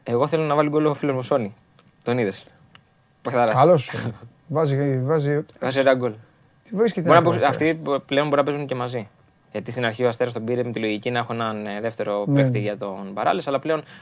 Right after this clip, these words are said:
Speaker 1: μπορεί να παίζουν, ε, και μαζί. Εμ, είπαμε για τον Ατρόμητο, για τον Απόλλωνα είπαμε, για τον Όφη να πούμε, που έχει το πολύ σημαντικό παιχνίδι και νομίζω να σου πω και κάτι, όπως πάει η κατάσταση, μόνο Όφη μπορεί να κόψει, όπως <laughs> πάει το πράγμα, βαθμούς μέχρι το τέλος του, της πρώτη-, του πρώτου γύρου από τον Ολυμπιακό.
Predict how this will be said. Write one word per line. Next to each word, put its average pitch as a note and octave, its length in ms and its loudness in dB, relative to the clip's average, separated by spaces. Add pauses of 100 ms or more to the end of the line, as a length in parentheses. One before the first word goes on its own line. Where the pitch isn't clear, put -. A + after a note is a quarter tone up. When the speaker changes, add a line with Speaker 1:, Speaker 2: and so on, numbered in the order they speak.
(100)
Speaker 1:
μπορεί C3 120 0
να B2+ 60 0
παίζουν, C3 260 0
ε, A#2+ 760 -4
και A#2+ 100 -2
μαζί. A#2 340 0 (760)
Εμ, A#2+ 840 2 (480)
είπαμε D3+ 320 8
για B2 100 8
τον A#2+ 160 4
Ατρόμητο, F3+ 460 4
για D#3 120 4
τον C3+ 120 2
Απόλλωνα C3 460 4
είπαμε, F#3+ 220 6
για E3 100 6
τον D#3+ 160 4
Όφη D#3+ 160 6
να A#2+ 100 2
πούμε, D#3 500 -4
που D3 80 2
έχει C#3+ 80 0
το C3 120 0
πολύ C3 180 2
σημαντικό B2 340 -2
παιχνίδι A#2 640 -2
και C#3 160 4
νομίζω D#3+ 320 2
να D3+ 80 -2
σου C3 80 -8
πω D3 60 -8
και D3 80 0
κάτι, D#3 220 2
όπως C#3 180 0
πάει C#3+ 200 6
η C3+ 40 0
κατάσταση, D3+ 640 -2 (1000)
μόνο G3 260 -2
Όφη F#3+ 160 -4
μπορεί A2+ 200 -2
να A2+ 100 -6
κόψει, A2 280 -8
όπως G#2+ 220 -10 (240)
<laughs> - 280 -10
πάει A#2+ 120 2
το A#2 100 0
πράγμα, B2 260 0
βαθμούς A#2+ 360 -4
μέχρι A#2+ 220 -8
το A2+ 280 -2
τέλος A2 320 -4
του, G#2+ 400 -4
της A2 120 -16
πρώτη-, G#2+ 440 -4
του A2+ 60 -14
πρώτου A2+ 180 -2
γύρου A2+ 220 -2
από A2 80 -4
τον A2+ 100 -6
Ολυμπιακό. G#2+ 560 -4